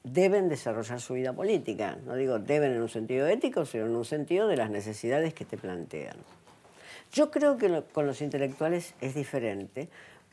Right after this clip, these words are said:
porque los intelectuales elegimos, eh, de alguna manera, a dónde,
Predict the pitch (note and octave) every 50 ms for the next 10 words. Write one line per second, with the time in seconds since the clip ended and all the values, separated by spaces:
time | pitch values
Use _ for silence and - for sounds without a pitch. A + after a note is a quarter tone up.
0 | _ _ _ - G#3+ G3+ G3 G3+ - - G#3 G3+ G3 F#3+ F#3 F#3 F#3 F3+ F3 E3+
1 | E3 D3 - C3+ C#3+ F3+ F#3 - G#3 G3+ G3+ F#3+ G3 G3+ - C4+ C#4+ D4 C4 B3+
2 | - E3+ D3+ D3 C#3+ - - - - A#3 F#3 C#3 B2 A2+ G#2+ G#2 - - - -
3 | _ _ _ _ _ _ _ _ _ - G#2 - - B2+ - C3+ C3 B2 B2 C3
4 | C#3 D3+ D3 C#3+ C3+ B2+ C3 C3 C3+ C3 C3 C#3 C3 - - - _ _ _ _
5 | _ _ _ _ _ _ _ _ _ _ - - C#3+ C#3+ D3+ E3 E3+ E3 E3+ E3+
6 | D#3+ E3 A#2